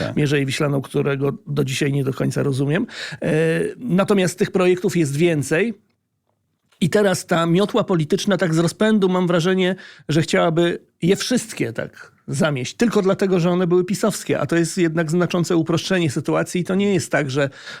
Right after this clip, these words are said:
Speaker 2: one wszystkie się nadają do kosza. I podobnie jest, wydaje mi się, z Orlenem i z tym, czym Orlen się stawał w ciągu ostatnich
Speaker 1: To
Speaker 2: lat.
Speaker 1: myślę, jest też ważne zdanie, o, o, o którym mówisz, stawał, że ja pół żartem, pół serio mówię o tych stacjach benzynowych. Po pierwsze, dzisiaj stacja benzynowa to jest sklep.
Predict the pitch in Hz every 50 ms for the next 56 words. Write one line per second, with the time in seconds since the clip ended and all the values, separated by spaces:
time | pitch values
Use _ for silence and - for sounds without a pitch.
0 | - - 165 165 160 147 - 151 - - 147 120 - 156 143 135 135 143 139 131
1 | 131 135 143 151 - - 135 - - - - - - - - - - - - -
2 | 185 175 202 185 180 208 180 190 202 196 196 196 190 - 190 185 180 190 190 190
3 | 190 185 190 170 - 196 185 180 170 147 - - - 185 175 180 180 180 180 180
4 | 170 - 175 180 160 175 180 180 185 185 170 165 165 165 - - - 180 170 165
5 | 165 - - - - - 180 170 165 - 175 170 160 170 165 165 156 - - 175
6 | - - - - - 170 165 160 147 139 131 127 123 - - 147 147 143 131 135
7 | 123 - - - - - - 120 - - - 214 226 170 - 139 127 110 - 135
8 | 113 107 127 123 123 127 117 107 123 123 120 120 120 123 123 147 131 127 - 156
9 | 120 - - 135 127 123 127 131 127 107 104 98 - - - - - - - -
10 | 139 127 107 110 107 104 104 92 113 110 113 110 110 113 120 117 117 117 110 117
11 | 120 120 117 120 117 110 - 113 95 113 107 - - 120 120 117 117 117 104 113
12 | 110 104 110 104 - - - 139 - - 147 110 101 107 117 107 92 110 98 107
13 | 98 104 - - 113 - 131 123 117 - 135 113 107 - - 113 104 - 139 131
14 | - - 120 98 113 113 98 110 113 117 110 113 101 110 104 101 - - - -
15 | - - 90 82 87 - -